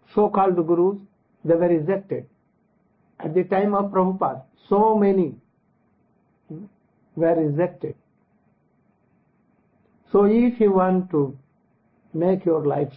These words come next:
successful with devotional activity, then we will have to be initiated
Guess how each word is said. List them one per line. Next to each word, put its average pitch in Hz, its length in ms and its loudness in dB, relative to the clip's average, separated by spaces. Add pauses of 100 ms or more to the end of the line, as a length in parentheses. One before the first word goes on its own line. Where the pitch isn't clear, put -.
successful 143 760 -8 (1900)
with 180 360 0
devotional 180 840 0 (460)
activity, 190 800 -2 (1300)
then 135 300 -4
we 131 100 -2
will 131 220 -4
have 135 280 -10 (120)
to 147 60 -16
be 123 160 -16 (1500)
initiated 139 840 0